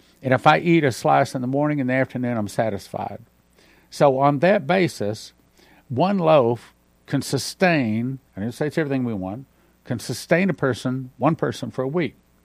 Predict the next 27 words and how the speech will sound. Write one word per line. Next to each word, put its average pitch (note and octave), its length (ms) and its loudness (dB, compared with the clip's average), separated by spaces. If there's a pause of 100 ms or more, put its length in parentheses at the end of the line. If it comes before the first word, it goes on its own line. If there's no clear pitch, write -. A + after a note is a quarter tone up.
(360)
Based E3 240 2
upon E3 340 0
that, E3+ 360 -2 (440)
it'll C3 140 2
get C3 260 -4
you A#2+ 160 -2 (300)
excellent E3+ 420 0
nutrition. C#3+ 480 -2
It A#2 140 -6
tastes E3 280 0
good, D#3 320 -2
long C3+ 300 4
storage D3+ 480 -4
life, C#3 320 4 (380)
ten F#3+ 240 2
minutes D#3+ 240 0
to - 60 -18
combine D3 340 4
the C#3 80 2
ingredients, C#3 500 -2
two C#3+ 240 0
hours, C3+ 220 4
twenty B2 340 -2
minutes A#2 320 -2
to - 100 -14
make G#2+ 240 -4
it. - 120 -16